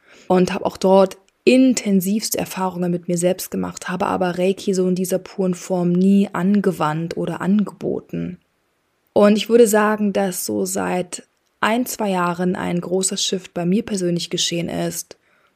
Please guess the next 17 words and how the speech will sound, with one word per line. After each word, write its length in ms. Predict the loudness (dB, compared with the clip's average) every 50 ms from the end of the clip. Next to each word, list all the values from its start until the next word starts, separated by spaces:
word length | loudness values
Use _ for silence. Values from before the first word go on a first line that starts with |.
| _ _ _ _ _ _ _
wo 160 | -2 -2 4
ich 360 | 6 6 6 6 4 2 -2
noch 160 | -2 -2 0
einmal 640 | 0 0 0 2 0 0 0 -2 -2 -4 -4 -6 -6
eine 420 | -6 -4 -4 -2 -2 -2 -4 -4 -4
ganz 320 | -2 -2 0 0 -2 -2
explizite 640 | -4 -6 -6 -6 -4 -4 -4 -4 -4 -6 -4 -4 -4
Energy 460 | -4 -2 0 0 -2 -2 -2 -4 -6
Coach 320 | -4 -4 -4 -4 -4 -2
Ausbildung 500 | -4 -4 -6 -6 -6 -6 -6 -6 -6 -8
gemacht, 500 | -6 -6 -6 -6 -6 -6 -8 -10 -14 -10
eine 300 | -8 -6 -4 -4 -4 -4
Weiterbildung 800 | -2 -2 -2 -2 -2 -6 -6 -2 -2 -2 -2 -2 -4 -4 -4 -4
zur 300 | -6 -6 -4 -2 0 0
medial 440 | 0 0 -2 -2 -2 -2 0 -2 -2 -2
sensitiven 500 | -4 -4 -4 -6 -8 -10 -8 -8 -6 -8
Beraterin, 880 | -8 -10 -8 -10 -10 -8 -8 -10 -6 -6 -4 -4 -4 -4 -4 -6 -8